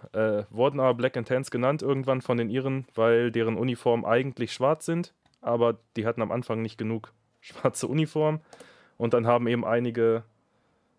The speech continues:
viele Mitglieder noch ihre, ähm, Militäruniformen aus dem Ersten Weltkrieg getragen, da ein Großteil von denen auch in der Schlacht von Flandern gedient hat.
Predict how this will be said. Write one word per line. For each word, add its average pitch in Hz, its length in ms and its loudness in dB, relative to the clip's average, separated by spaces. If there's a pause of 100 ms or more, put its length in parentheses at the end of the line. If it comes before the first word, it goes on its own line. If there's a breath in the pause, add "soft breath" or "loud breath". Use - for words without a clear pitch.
(280)
viele 123 260 -2
Mitglieder 113 640 2
noch 107 260 -2
ihre, 101 640 -2
ähm, 92 220 -12
Militäruniformen 113 760 0
aus 107 80 -4
dem 101 120 -6
Ersten 104 260 -4
Weltkrieg 113 340 -2
getragen, 110 480 -4 (920 soft breath)
da 110 400 4
ein 104 180 -4
Großteil 107 320 -2
von 107 180 -2
denen 104 180 -2
auch 101 120 -4
in 107 100 -8
der 98 80 -4
Schlacht 101 240 -8
von 95 140 -6
Flandern 95 340 -4
gedient 90 320 -10
hat. 87 180 -10